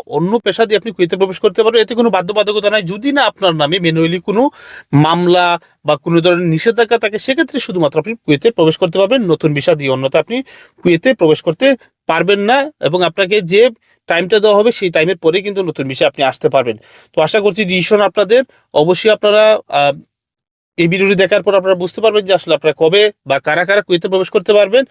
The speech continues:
আবারও বলছি, যারা লেবার বিষয়ে আছেন, তারা যে কোনো দিন কুয়েতে ক্যান্সেলে গিয়ে প্রবেশ করতে পারবেন এবং যে ড্রাইভার বিষয়ে তারা আসতে পারবেন, কিন্তু যারা ড্রাইভার ছিলেন, তারা কিন্তু পুনরায় কুয়েতে প্রবেশ করতে হলে দুই বছর নিষেধাজ্ঞা আপনাকে মানতে হবে, দুই বছর পরেই আপনাকে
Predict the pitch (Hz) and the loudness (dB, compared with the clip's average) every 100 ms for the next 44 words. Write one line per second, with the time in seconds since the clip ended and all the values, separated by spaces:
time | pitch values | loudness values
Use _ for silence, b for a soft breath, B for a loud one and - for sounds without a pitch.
0 | b b - 156 196 185 160 - 135 147 | b b -4 0 2 2 0 0 0 0
1 | 143 160 202 202 196 208 190 - 240 - | 0 0 0 -2 -2 0 0 0 -2 -2
2 | b - 196 214 196 - 196 233 220 190 | b -4 -2 0 -2 -4 -6 -6 -2 -2
3 | 175 269 233 _ - 165 202 202 208 - | 2 -2 -2 _ -2 0 0 0 0 0
4 | 180 170 190 170 185 175 214 277 b b | 0 0 -2 -2 -2 0 0 -2 b b
5 | b 170 208 220 165 175 202 220 220 226 | b 0 2 0 2 2 2 0 0 0
6 | 202 190 160 214 185 170 202 _ - 233 | 2 0 -2 -2 -2 -2 -4 _ -10 -6
7 | 226 214 170 135 170 208 269 - 226 254 | 0 2 2 2 2 2 0 -2 0 0
8 | - b b - 185 240 277 240 285 254 | -2 b b -4 -2 0 -2 -4 -4 -2
9 | 208 190 185 202 185 214 202 208 - 233 | 2 2 2 0 0 0 -2 -2 -2 0
10 | 233 226 269 160 156 151 190 170 156 180 | 2 2 0 -4 -4 -4 -2 -2 0 0
11 | 185 190 196 180 196 170 160 180 247 175 | 0 -2 -2 -2 0 0 2 2 2 -2
12 | 151 - 170 - 175 214 196 180 | -6 -4 -4 -2 0 0 -2 -2